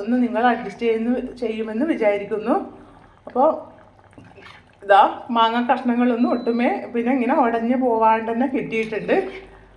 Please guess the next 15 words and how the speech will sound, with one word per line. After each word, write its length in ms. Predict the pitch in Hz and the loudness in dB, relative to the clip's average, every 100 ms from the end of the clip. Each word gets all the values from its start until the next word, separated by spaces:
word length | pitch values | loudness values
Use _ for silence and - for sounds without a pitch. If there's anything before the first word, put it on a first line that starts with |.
| - - - - _ _ - | -20 -20 -20 -20 _ _ -4
അപ്പോൾ 160 | 240 277 | 0 4
നമുക്ക് 280 | 262 240 370 427 - - | 4 2 0 -2 -6 -6
ഒന്ന് 160 | 247 247 254 | -2 -2 0
തീ 80 | 269 277 | 2 4
ഓഫ് 180 | 233 - | 2 -2
ചെയ്ത് 200 | 254 247 247 | -4 0 0
കൊടുക്കാം. 340 | 220 214 269 427 - - - - - - - - - - _ _ _ _ _ _ - - _ - _ - - - - - - - - | 0 2 2 2 -4 -20 -20 -20 -20 -20 -20 -20 -20 -20 _ _ _ _ _ _ -20 -20 _ -20 _ -20 -20 -20 -20 -20 -20 -20 -12
അപ്പോൾ 140 | 262 | -4
ഞാൻ 100 | 240 247 | -2 -2
തീ 60 | 254 254 240 | 0 4 4
ഓഫ് 160 | 226 254 | 4 0
ചെയ്തിട്ടുണ്ട്. 480 | 233 233 214 208 262 403 - - - | -4 -4 -8 0 0 0 -10 -20 -8
ഇനി 100 | 277 339 | -6 0
നമ്മൾക്ക് 280 | 277 233 269 | 0 0 -2
ഇതിലേക്ക് 380 | 247 214 214 339 | -2 -2 -2 -2